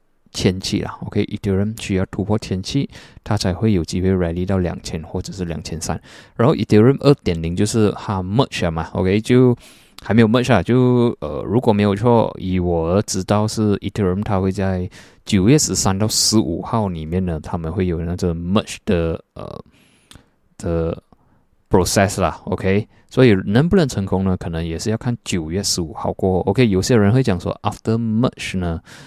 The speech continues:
它会大涨，有些会讲会大跌。OK，所以，呃，如果你玩合约的话就要小心，然后如果现货的话，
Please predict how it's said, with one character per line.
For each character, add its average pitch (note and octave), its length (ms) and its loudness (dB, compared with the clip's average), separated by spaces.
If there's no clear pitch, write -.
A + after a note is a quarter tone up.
它 G2 200 0
会 G2 280 0
大 F#2+ 180 -4
涨， F2 280 -8
有 E2 120 -6
些 F2+ 180 -2
会 G2+ 120 2
讲 G2 180 -6
会 - 240 -6
大 F#2 180 -4
跌。 E2+ 180 -6
OK， F#2 400 -4
所 G2+ 180 -2
以， E2+ 360 -6
呃， C2+ 360 -10
如 F#2+ 200 -2
果 F2 600 -4
你 F#2+ 120 -2
玩 F2+ 180 0
合 F#2 160 0
约 F2+ 140 2
的 F2+ 100 -2
话 G#2+ 100 -4
就 G#2 100 0
要 G2 60 0
小 - 160 -6
心， A2+ 280 0
然 A#2 120 2
后 F#2+ 120 2
如 F2+ 120 0
果 G2+ 140 -6
现 G#2 220 0
货 G#2+ 180 0
的 G2 80 0
话， G#2+ 260 -2